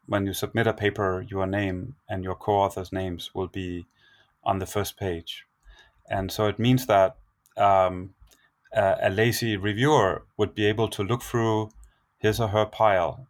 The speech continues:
and say, "I'm only going to read the papers written by famous people that I know already, and the other ones, I'm just gonna, I'm just gonna give them a, a low grade without reading them much." And, um,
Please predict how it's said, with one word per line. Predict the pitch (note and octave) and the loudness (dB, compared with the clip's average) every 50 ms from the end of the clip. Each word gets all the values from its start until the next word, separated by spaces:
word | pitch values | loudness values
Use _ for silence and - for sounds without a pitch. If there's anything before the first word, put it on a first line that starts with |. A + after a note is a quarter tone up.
| _ | _
and | - A2 G#2 G2 | -2 -2 -2 -2
say, | - - G#2 G2 F#2+ F#2+ F#2+ F#2+ F#2 - _ _ _ _ _ _ _ _ _ _ _ | -4 -2 -2 0 0 0 0 -2 -4 -8 _ _ _ _ _ _ _ _ _ _ _
"I'm | - A2 B2 C#3 | 2 4 6 6
only | D3 D3+ D3 C3+ | 6 6 4 4
going | A#2+ B2 B2 A#2+ A2 | 4 4 2 2 2
to | A#2 G#2+ F#2+ | 0 -2 -2
read | F#2+ A#2 A2+ A2 G#2 - | 0 0 0 0 0 -2
the | G#2 | -4
papers | - - G#2+ G#2 G2+ G#2 G2+ F#2+ F#2 F2+ G2+ | -4 -2 -2 -2 0 0 0 -2 -2 -4 -4
written | G#2 G#2 G2+ G#2 F#2+ | -4 -2 -2 -2 0
by | F#2+ F#2 F#2 F#2 | 2 2 2 2
famous | - - G#2 G2+ G2+ G#2 G2+ F#2+ | 0 -2 0 0 0 0 -2 -2
people | - - G2+ G2 - F#2+ F#2+ F#2 | -6 -8 -10 -6 -2 -2 0 2
that | F#2+ F#2+ F#2 | 2 4 4
I | F#2 F#2 | 4 2
know | F#2+ F#2+ G2 G2 G2 | 2 0 0 2 2
already, | G2 F#2+ F#2 F2 F#2+ F#2+ F2 F2 E2 E2 - - _ _ _ _ _ _ _ _ - | 2 0 0 0 -2 -4 -2 -4 -6 -8 -10 -16 _ _ _ _ _ _ _ _ -6
and | G2+ G#2 G2+ | -4 -2 0
the | G2+ G#2 | 2 2
other | G#2+ G#2+ A#2 | 4 4 2
ones, | G2+ G2 G2 F#2+ F#2+ E2+ | 2 2 2 0 0 -4
I'm | G2 F#2+ | -6 -4
just | F#2 G#2 - - | -4 -6 -4 -2
gonna, | G#2+ G2 G2 F#2+ F#2 F2+ F2+ - _ _ - | -2 -2 -2 -2 -6 -8 -10 -14 _ _ -8
I'm | G#2 F#2+ | -4 -4
just | G#2 G2 - | -2 -4 -2
gonna | - G#2+ G2+ G2 | -2 -2 -2 -2
give | F2 E2 G#2 G2 - | -2 -2 -2 -2 -2
them | - G2 F#2 F2+ F2 F2 - - _ _ _ _ _ _ _ _ _ _ _ _ _ _ | -2 -6 -4 -4 -6 -8 -10 -14 _ _ _ _ _ _ _ _ _ _ _ _ _ _
a, | G2+ | -2
a | |
low | G2+ G2 G2+ G2+ | 0 2 0 0
grade | F2+ - G2 F2+ E2 F2 F2 - - - _ _ _ | 0 0 -2 -2 -2 -2 -6 -10 -14 -20 _ _ _
without | - G2+ F2+ F#2+ F2+ - - - | -8 0 2 2 2 2 0 -6
reading | G#2+ G#2 G2 F#2 F#2+ F#2 F2+ | -8 -6 -4 -4 -4 -4 -4
them | F2 E2+ E2+ | -6 -6 -6
much." | E2 - - - - - - - _ _ _ _ _ _ _ _ - _ _ _ _ _ _ _ _ _ | -6 -8 -8 -8 -12 -18 -20 -20 _ _ _ _ _ _ _ _ -20 _ _ _ _ _ _ _ _ _
And, | G#2+ G2 F#2+ F#2+ F#2+ | -2 0 0 0 0
um, | G2 G2 F#2+ F#2+ F#2 F#2 F2+ - - | 2 4 4 4 2 -2 -8 -12 -14